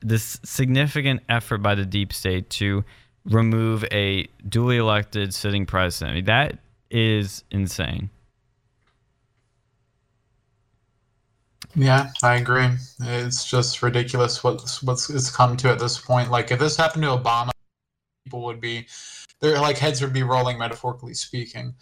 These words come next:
Speaker 1: Yeah.
Speaker 2: But because it's Trump and he's a straight white man and enemy of the left, everyone's okay with this. Like, they should be investigating this more than they're investigating this, like, fake news Russia investigation.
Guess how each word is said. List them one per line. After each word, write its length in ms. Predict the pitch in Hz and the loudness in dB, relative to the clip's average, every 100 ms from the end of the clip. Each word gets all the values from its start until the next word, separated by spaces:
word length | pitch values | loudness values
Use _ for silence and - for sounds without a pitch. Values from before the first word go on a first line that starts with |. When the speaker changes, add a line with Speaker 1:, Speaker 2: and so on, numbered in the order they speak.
| - | -8
Speaker 1:
Yeah. 240 | 101 104 | -4 0
Speaker 2:
But 340 | 98 123 - 135 | 4 4 2 -4
because 260 | 131 151 | 0 0
it's 200 | 147 131 | 0 -2
Trump 380 | - 139 139 131 | 0 2 2 2
and 120 | 135 | 2
he's 380 | 127 131 131 120 | 2 2 0 0
a 120 | 127 | 0
straight 380 | 123 - 135 131 | 0 -2 0 2
white 240 | 123 123 123 | 2 0 -2
man 320 | 120 120 120 | -4 -4 -4
and 180 | 120 - | -8 -4
enemy 340 | - 131 127 127 | 0 2 4 2
of 120 | 123 | 0
the 80 | 120 | 0
left, 460 | 120 120 - - _ - | 2 2 0 -12 _ -12
everyone's 540 | 117 123 120 120 120 - | -6 -4 -4 -4 -4 -4
okay 320 | 123 - 120 | -4 -4 -4
with 240 | 117 117 | -4 -6
this. 400 | 120 113 - - 123 | -4 -4 -4 -6 -2
Like, 260 | 120 113 - 139 | -2 -2 -6 0
they 140 | 156 | 2
should 180 | 156 147 | 2 -2
be 100 | 147 | 0
investigating 800 | 131 127 127 - 131 123 117 120 | 2 2 2 -2 -2 -2 -4 -4
this 320 | 117 - - | -4 -4 -2
more 220 | 123 120 | 0 0
than 100 | 120 | -2
they're 140 | 120 | -4
investigating 500 | 117 117 113 - 117 | -2 -2 -2 -4 -8
this, 180 | 117 - | -8 -6
like, 160 | 117 113 | -6 -8
fake 400 | - - 127 127 | -4 2 2 4
news 300 | 127 123 - | 2 2 2
Russia 340 | 117 120 - 120 | 2 2 -2 -6
investigation. 840 | 107 - - - - - 127 | -6 -6 -6 -8 -8 -8 -10